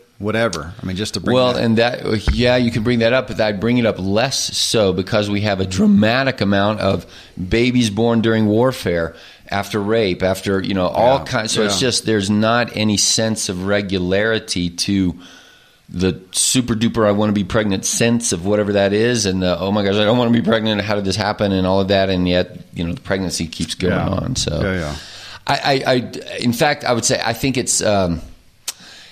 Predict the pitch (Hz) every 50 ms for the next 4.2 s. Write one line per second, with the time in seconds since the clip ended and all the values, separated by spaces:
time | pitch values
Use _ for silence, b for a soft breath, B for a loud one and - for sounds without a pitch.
0 | B B B B B _ _ _ _ - - 110 - 143 135 135 131 - - -
1 | - - - - - - - 127 139 143 - - 92 104 87 92 - - - -
2 | - B B B B B B B B B _ - - - 82 104 113 113 110 98
3 | 101 - - - - - 113 104 131 123 - - - 101 90 76 67 67 67 -
4 | - - -